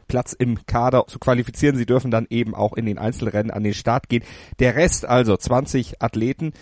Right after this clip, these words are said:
sind auch mitgefahren. Was qualifiziert die? Die haben, die haben die Norm nicht geschafft, beziehungsweise es gilt für die dann, äh, sich für Staffeleinsätze zu empfehlen,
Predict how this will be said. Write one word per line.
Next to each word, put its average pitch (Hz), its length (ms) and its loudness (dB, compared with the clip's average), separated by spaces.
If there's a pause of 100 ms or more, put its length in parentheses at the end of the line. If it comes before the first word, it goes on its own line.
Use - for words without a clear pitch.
(140)
sind 135 320 0
auch 139 240 2
mitgefahren. 156 840 -2 (560)
Was 135 160 0
qualifiziert 156 680 0
die? 180 120 -8
Die - 120 -2
haben, 143 100 0
die 175 160 2
haben 165 120 2
die 151 100 -6
Norm 151 260 4
nicht 156 200 -4
geschafft, - 540 -4
beziehungsweise 156 640 2
es - 280 -4
gilt 147 300 2
für 147 180 0
die 175 360 -6 (680)
dann, 147 220 0
äh, - 200 -10 (220)
sich 139 240 -6
für 143 160 4
Staffeleinsätze 156 880 2
zu - 180 -2
empfehlen, 156 560 2